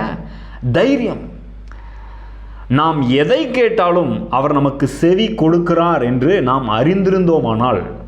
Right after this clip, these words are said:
அவரிடத்தில் நாம் கேட்டவைகளை பெற்றுக்கொண்டோம் என்றும் அறிந்திருக்கிறோம்." அப்ப அவர் சித்தம் என்னன்னு தெரிஞ்சுன்னா நமக்கு தைரியம் வருகிறது.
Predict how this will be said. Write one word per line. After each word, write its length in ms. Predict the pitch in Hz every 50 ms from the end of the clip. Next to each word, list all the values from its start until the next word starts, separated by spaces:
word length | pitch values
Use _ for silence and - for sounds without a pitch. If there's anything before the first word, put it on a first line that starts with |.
| - - - -
அவரிடத்தில் 680 | - 110 120 131 147 151 151 156 151 151 - 190 208 190 143
நாம் 200 | 135 127 123 120 120
கேட்டவைகளை 720 | - 139 151 170 175 175 - 185 175 170 156 143 147 156 175 - - - -
பெற்றுக்கொண்டோம் 920 | 170 180 175 175 180 233 233 208 - - 190 196 208 226 240 269 285 277
என்றும் 320 | 269 254 240 269 330 330 302
அறிந்திருக்கிறோம்." 560 | 269 269 254 226 247 226 190 202 175 143 127 - - - - - - - - - - - - - - - - - - - - - - - - - - - - - - - - - - - -
அப்ப 100 | - 120
அவர் 160 | 117 117 110 101
சித்தம் 500 | - - 151 156 - - - 294 285 262
என்னன்னு 260 | 247 254 262 233 214
தெரிஞ்சுன்னா 380 | 214 214 226 208 214 220 214 202
நமக்கு 180 | 175 156 139
தைரியம் 420 | 123 123 135 170 180 196 185 165 143
வருகிறது. 380 | 139 135 131 120 110 107 139